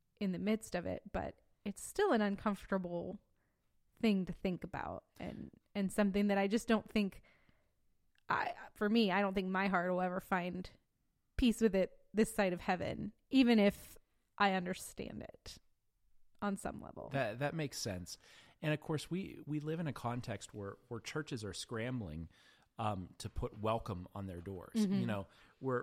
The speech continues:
Speaker 2: we're in a position where, you know, churches are, "How do we, how do we welcome more people in?" And it's, and it's not just on the side of, like, um, uh,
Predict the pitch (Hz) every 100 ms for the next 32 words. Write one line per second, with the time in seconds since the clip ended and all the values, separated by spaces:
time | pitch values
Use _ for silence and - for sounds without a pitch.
0 | - 139 131 107 113 117 131 120 107 101
1 | 95 92 - _ _ 135 110 95 90 -
2 | 113 107 92 92 92 123 135 113 98 -
3 | - 107 143 147 127 135 135 127 120 -
4 | 123 117 95 80 80 _ - _ _ 117
5 | 110 107 113 151 147 - 180 190 208 226
6 | 160 151 - 131 131 120 123 117 113 107
7 | 92 - 107 95 - _ _ _ _ -
8 | 92 90 - - - 131